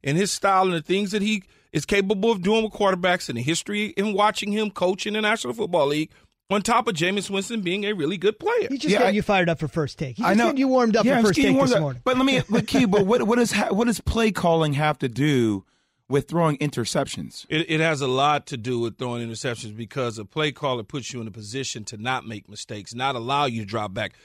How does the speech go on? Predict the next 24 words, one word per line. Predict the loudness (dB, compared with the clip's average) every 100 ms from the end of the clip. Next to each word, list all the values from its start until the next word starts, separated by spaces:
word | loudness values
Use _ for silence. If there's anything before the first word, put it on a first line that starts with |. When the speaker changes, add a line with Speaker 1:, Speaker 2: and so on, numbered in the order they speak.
| _
Speaker 1:
fifty | _ -4 -4 -6
times. | -4 -2 -4
Teddy | -4 -4 -2
Bridgewater | 2 2 2 0 2 2 -2 _ _
was, | -4 -4 -6 -10
did | -2 -2 -2
a | -4
great | -6 -2 -2 0
job | 2 2 2
in | 0
five | 2 2 0
games | -2 -4 -4
in | -4
New | 0
Orleans. | 0 0 -4 -14 _ _
And | 0
again, | 2 2 0 -4 _ _ _ _
I | 0 0
discount | 0 0 0 -2 -2 -2 -4 -10 _ -4
half | 2 2 2 0
of |
the | 0
interceptions | -2 -2 0 0 0 -4 -4 _ _ -2
because | -2 0 2 4 4 2